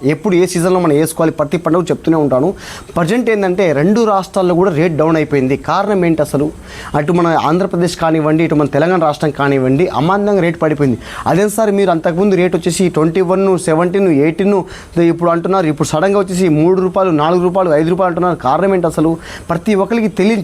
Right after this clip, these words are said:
చాలా మందికి తెలియని ప్రశ్న ఇది. So మనం దీని గురించి తెలుసుకుందాము. అలాగే కొంతమంది ఫోన్ చేసి అంటున్నారు కదా, ఏది రైల్వే కోడూరు వాళ్ళు రైతులు మనకి సబ్స్క్రైబర్ వచ్చేసి అంటున్నారు కదా, "సార్, మీ ఇప్పుడు మీ రెండు రాష్ట్రాల్లో రేటు అమాంతంగా పడిపోయింది కదా, సపోజ్ మాకు ఇప్పుడు నెక్స్ట్ కటింగ్ వచ్చేసి మాకు రైల్వే కోడూరులో ఉంటది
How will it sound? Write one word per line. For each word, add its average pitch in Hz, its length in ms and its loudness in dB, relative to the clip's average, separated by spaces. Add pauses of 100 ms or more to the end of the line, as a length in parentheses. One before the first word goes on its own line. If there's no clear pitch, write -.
చాలా 196 220 2
మందికి 202 380 0
తెలియని 190 320 0
ప్రశ్న 196 320 -4
ఇది. 123 260 0 (320)
So 214 60 2
మనం 190 180 2
దీని 180 160 2
గురించి 196 220 0
తెలుసుకుందాము. 160 680 0
అలాగే 202 320 0
కొంతమంది 196 460 0
ఫోన్ 208 280 0
చేసి 202 160 0
అంటున్నారు 170 320 0
కదా, 175 160 2 (380)
ఏది 208 200 2
రైల్వే 196 340 2
కోడూరు 196 380 2
వాళ్ళు 175 280 2
రైతులు 170 320 0
మనకి 165 180 2
సబ్స్క్రైబర్ 170 500 -2
వచ్చేసి 151 340 0
అంటున్నారు 135 320 0
కదా, 175 160 2 (260)
"సార్, 226 200 0
మీ 226 80 -2
ఇప్పుడు 202 180 0
మీ 165 260 4
రెండు 175 240 0
రాష్ట్రాల్లో 208 460 0
రేటు 185 240 0
అమాంతంగా 175 380 0
పడిపోయింది 160 500 0
కదా, 147 300 0 (280)
సపోజ్ 190 400 0
మాకు 175 320 0
ఇప్పుడు 208 160 -2
నెక్స్ట్ 175 360 0
కటింగ్ 196 280 0
వచ్చేసి 180 260 0
మాకు 180 200 0
రైల్వే 170 280 2
కోడూరులో 185 360 0
ఉంటది 160 460 0